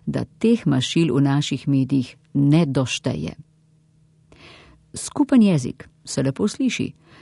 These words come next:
je pa zaradi pogoste rabe že kar oguljen izraz in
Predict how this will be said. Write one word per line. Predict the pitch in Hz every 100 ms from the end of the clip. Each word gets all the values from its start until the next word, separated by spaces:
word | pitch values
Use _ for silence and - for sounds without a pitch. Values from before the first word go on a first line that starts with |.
| -
je | 156
pa | 165
zaradi | 180 190 202 196
pogoste | 180 151 143 - 180
rabe | 180 185 151
že | 139
kar | 214 226
oguljen | - 135 214 165 127
izraz | 123 123 117 123 - -
in | 196 240 247